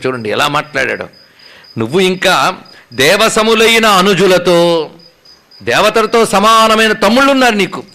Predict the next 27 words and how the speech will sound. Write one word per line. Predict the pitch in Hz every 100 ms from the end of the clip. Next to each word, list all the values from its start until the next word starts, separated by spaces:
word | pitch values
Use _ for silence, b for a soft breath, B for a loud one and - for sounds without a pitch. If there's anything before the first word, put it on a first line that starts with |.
| - -
అడుగడుగున | 156 196 196 202 190
గమనించుకుంటూ | 180 196 190 - 190 151 - B 170
ఏ | 208
కష్టపెట్టకుండా, | 202 175 - 185 175 151 131 - _ B B B B -
పైగా | 202 202 185
నీ | 185
బాగోగులు | 151 180 214 226 226 220
చూసుకుంటూ | 208 202 220 202 214 165 B B
ఇంటికొచ్చిన | 185 185 220 214 220
అతిథి | 185 220 226
అభ్యాగతులకు | 220 180 202 226 208 214 196
భోజనం | 139 202 226
పెట్టడానికి | 202 208 196 214
నీ | 220
భార్య | 175 165 208
ఉన్నది, | 185 156 123 165 190 - B B B B B B B _ -
ఏం | 143 202 254
పెడతానో | 247 226 233 233
ఈ | 226
అడవిలో | 208 220 214 220
అని | 214
బాధపడకుండా | 165 220 214 214 202 220
అక్షయ | 190 220 240
పాత్ర | 190 185 139
ఉంది, | 98 107 - - _ _ _ _ _ _ _
సూర్యుడు | - 170 208 190
అనుగ్రహించాడు, | 190 196 185 170 117